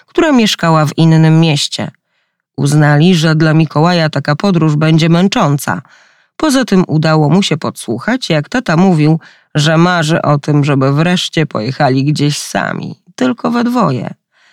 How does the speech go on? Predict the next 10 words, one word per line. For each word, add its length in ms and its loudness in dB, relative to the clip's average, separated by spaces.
Mama 280 2
oponowała, 760 0
ale 240 0
kiedy 280 -2
ojciec 360 -2
wyszeptał 580 -2
jej 140 0
coś 260 0
do 140 -2
ucha, 360 -2